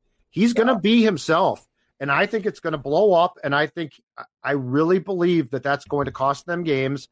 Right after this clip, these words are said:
Speaker 1: Um, and that's not e-, even getting to the point where I really think he, he's gonna have a, a difficult time identifying with his players.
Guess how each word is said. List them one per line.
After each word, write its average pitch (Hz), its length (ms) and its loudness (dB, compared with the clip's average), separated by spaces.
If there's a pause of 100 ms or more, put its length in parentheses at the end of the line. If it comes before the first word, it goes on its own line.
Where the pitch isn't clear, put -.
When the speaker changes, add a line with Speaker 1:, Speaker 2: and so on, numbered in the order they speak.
(380)
Speaker 1:
Um, 131 460 2 (100)
and 139 280 -4
that's 160 300 0
not 196 220 0
e-, 160 140 -20
even 143 300 -6 (320)
getting 202 320 -2
to 165 100 -10
the 143 100 -4
point 147 360 -4
where 127 420 0 (280)
I 127 40 -6
really 175 200 4
think 170 120 -2
he, 160 160 -12
he's 175 220 -8
gonna 170 160 -4
have 135 220 0
a, 127 80 -6 (100)
a 127 100 -6
difficult 156 540 -4
time 147 320 -2
identifying 131 680 -2
with 113 120 -4
his 104 160 -10
players. 196 640 0